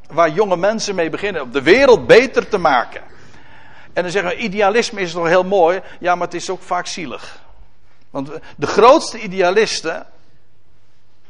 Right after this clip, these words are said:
die eindigen vaak in, in het, eh, in, eh, in het vreselijkste, eh, frustra-, in de, in de meest vreselijke vormen van, van frustratie. Juist omdat je zulke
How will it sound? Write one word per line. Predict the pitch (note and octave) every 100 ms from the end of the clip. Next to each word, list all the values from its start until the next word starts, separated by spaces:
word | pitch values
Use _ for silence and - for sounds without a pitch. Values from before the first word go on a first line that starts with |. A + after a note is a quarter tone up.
| -
die | - E3
eindigen | G3+ A3+ A3+ E3
vaak | G#3 F#3+ F#3
in, | D#3+ D3+ C#3+ - - -
in | E3+ E3 D3
het, | D3 -
eh, | D3 C3+
in, | C#3+ C#3
eh, | B2 C#3
in | B2+
het | -
vreselijkste, | F3+ F#3+ F#3 F3 - D#3+ C#3 - -
eh, | - - -
frustra-, | - D3+ B2+ - - E3+
in | C#3+ C#3+
de, | C3 B2+
in | C3+
de | C3
meest | E3 -
vreselijke | E3+ D#3 D#3 D3 C3+ C3+ C3+
vormen | - E3+ C#3+ C#3 C3
van, | C3+ B2+ B2
van | A#2+ G#2+
frustratie. | B2 A2 - C#3 B2+ - - - - -
Juist | B2+ C#3+ G#3+ -
omdat | F#3+ F3+ E3
je |
zulke | C#3 F#3+ F3 D3